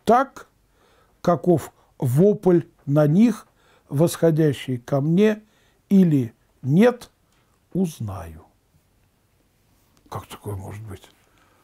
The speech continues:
Неужели Богу для того, чтобы что-то узнать, ему надо сойти, э, посмотреть и убедиться? Давайте посмотрим, какие комментарии нам дают отцы. Ефрем Сирин,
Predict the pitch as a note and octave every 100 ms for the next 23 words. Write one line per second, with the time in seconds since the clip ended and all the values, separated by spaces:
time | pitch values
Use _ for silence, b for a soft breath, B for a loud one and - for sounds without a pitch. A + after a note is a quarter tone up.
0 | _ _ - G#2 G2+ C3+ A#2+ B2 E3+ D3+
1 | C3+ A#2 A2+ B2 B2+ - A#2 - C#3+ A#2+
2 | A2 G2+ A#2 B2+ D3+ _ b b b b
3 | G#2 A2 B2+ A#2 A2 - B2+ G#2+ - C3+
4 | D#3 D3+ _ _ - G2 F#2 - - C3+
5 | A#2+ - A#2+ D3 C#3 - b b b b
6 | A2 A2+ A#2 A#2+ A#2 C#3+ F3 F3 A#3+ A3+
7 | - - - - _ _ _ _ _ _
8 | _ _ G2+ G2 F#3 - G3+ F#3+ G3 -
9 | - A#2+ D#3 - C3 A#2 - C#3 D3+ A#2+
10 | B2 A#2+ A2 A2+ B2 - - - _ _
11 | _ _ _ _ _ _ _ _ _ _
12 | _ _ _ _ _ _ _ _ _ -
13 | E3+ F3 C4 C#4 - A3+ A3 A#3 A#3+